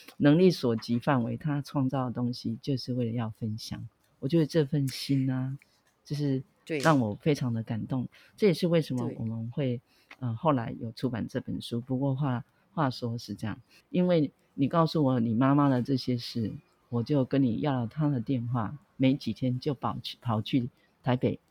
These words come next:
Speaker 1: 就是拜访了你的妈妈，昭子阿嬷。那一进门的时候，
Speaker 2: 嗯哼。
Speaker 1: 她就把她所有画的画都放在客厅的沙发。然后我进去，我也很直截了当的说：“哇，这都你的画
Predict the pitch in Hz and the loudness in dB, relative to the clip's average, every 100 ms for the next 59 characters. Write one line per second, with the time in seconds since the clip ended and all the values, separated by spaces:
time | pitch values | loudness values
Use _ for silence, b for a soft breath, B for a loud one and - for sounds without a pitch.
0 | _ _ _ 127 - 143 123 - 71 - | _ _ _ -4 0 0 0 -4 -8 -14
1 | - _ _ _ 123 110 117 123 123 107 | -18 _ _ _ 0 4 4 4 4 2
2 | - 120 117 127 110 113 104 - b b | 0 -2 0 -2 -2 -2 -2 -8 b b
3 | b - 147 139 - 175 135 117 120 120 | b -2 0 0 2 4 4 4 0 0
4 | 127 123 - 147 135 139 131 131 135 - | -2 -2 -2 -2 0 -2 -2 -2 -2 0
5 | 131 113 127 113 113 127 127 127 143 123 | 0 0 0 -2 -2 -4 -2 -4 -2 -4
6 | - 123 139 b - 147 131 131 127 - | -4 -6 -6 b -2 0 2 0 0 -2
7 | 117 113 - 107 127 _ _ b b b | -4 -4 -4 -6 -6 _ _ b b b
8 | - 220 190 190 185 175 139 147 147 113 | 0 2 2 4 2 4 2 4 2 0
9 | - 113 135 113 143 123 120 131 b b | -2 -2 0 0 0 0 -2 -6 b b
10 | b 262 277 269 254 240 - 269 262 262 | b 0 2 2 0 -4 -2 -2 2 2
11 | 196 233 - 185 | 2 -2 0 4